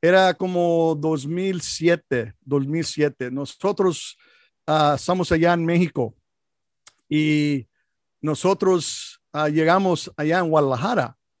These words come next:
y vino el, el, el, ah, el rep de W W E México, se llama Adam Hopkins, y,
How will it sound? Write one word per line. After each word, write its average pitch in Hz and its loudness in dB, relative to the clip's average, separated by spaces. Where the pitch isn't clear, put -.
y 151 0
vino 185 4
el, 156 4
el, 135 0
el, 131 -2
ah, 117 -4
el 135 -2
rep 165 2
de 139 4
W 156 4
W 151 2
E 151 -2
México, 156 -4
se - -8
llama 156 -2
Adam 139 -2
Hopkins, 127 -6
y, 135 0